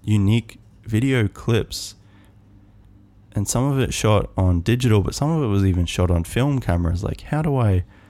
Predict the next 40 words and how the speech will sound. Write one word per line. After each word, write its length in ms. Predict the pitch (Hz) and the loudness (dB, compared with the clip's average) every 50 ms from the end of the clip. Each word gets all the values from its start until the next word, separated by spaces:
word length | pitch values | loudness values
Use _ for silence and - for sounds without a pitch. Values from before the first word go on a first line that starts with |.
| - - - - - - - - - - - - - - - | -20 -20 -20 -20 -20 -20 -20 -20 -20 -20 -20 -20 -20 -20 -8
how 160 | - 123 131 | -4 -2 0
do 120 | 143 143 139 | 0 2 0
I 80 | 123 | 0
translate 680 | 104 98 - - 107 110 139 147 127 107 98 95 95 87 | 0 -2 -2 -2 0 0 0 0 0 0 0 0 2 2
that 260 | 90 90 87 85 - | 2 2 2 2 2
into 460 | - 95 92 90 - - - 117 92 | 0 0 0 0 -2 -2 -2 0 0
something 560 | 87 - - 104 104 92 82 95 90 90 90 - | 0 0 -2 -2 -4 -2 -2 0 0 0 0 -2
in 160 | - 101 95 | -2 -2 -2
a 60 | 87 | -2
few 280 | - - - 101 98 92 | -2 -2 -2 0 2 2
minutes? 420 | 95 107 147 139 - - - - | 2 2 2 0 -2 -4 -6 -4
And 320 | - 90 87 82 - - - - - - - - | -2 -2 -2 -4 -6 -12 -20 -20 -20 -20 -18 -10
it's 200 | - 104 92 - | -8 -6 -6 -2
not 220 | - 113 135 127 - | -2 -2 -2 0 0
meant 260 | 101 101 143 190 - | 0 0 0 -2 -4
to 100 | - - | -4 -6
be. 280 | - - - - - - - | -6 -4 -6 -8 -10 -8 -4
I 80 | - | -2
realized 540 | 87 92 98 113 131 165 147 98 95 - - - | 0 0 2 2 2 2 2 0 -2 -2 -2 -2
that, 180 | 92 - - | -4 -2 -2
and 220 | 85 87 90 90 92 | -4 -4 -2 -2 0
that 180 | 107 117 - | -2 0 0
was 240 | 113 104 98 90 - - - - - - - - - - - - | 0 0 0 0 -2 -8 -16 -20 -20 -20 -20 -20 -20 -16 -8 -8
a 80 | - | -6
profound 560 | - - 107 101 - - 104 98 95 98 98 - | -4 -2 -2 -2 0 0 0 2 2 2 0 0
thing 200 | - 101 95 92 | 0 0 2 2
as 120 | 92 101 | 2 2
well. 180 | 104 131 143 131 | 2 2 2 2
And 80 | 95 | 2
I 60 | 90 | 4
realized, 320 | 90 92 90 90 87 87 - | 4 4 4 4 2 2 0
"God, 240 | - 123 123 98 85 | 0 0 0 0 0
this 180 | - 127 - | -2 -2 0
is 100 | 143 135 | -2 -2
gonna 200 | 123 113 107 98 | 0 2 2 2
be 100 | 87 90 | 4 2
a 60 | 87 | 2
huge 320 | 87 - - 98 92 87 104 | 2 2 2 2 2 4 2
undertaking." 800 | 95 90 90 87 - - - 127 127 - - - - 180 131 113 - - - - - - - - - - - - - - - - | 2 4 4 2 2 2 2 2 0 0 -2 -4 -4 -4 -4 -8 -12 -18 -20 -20 -20 -20 -20 -20 -20 -20 -20 -20 -20 -20 -20 -8
And 680 | - 95 95 95 90 90 87 87 85 85 87 - - | -4 -2 0 2 2 2 2 2 0 0 -2 -4 -8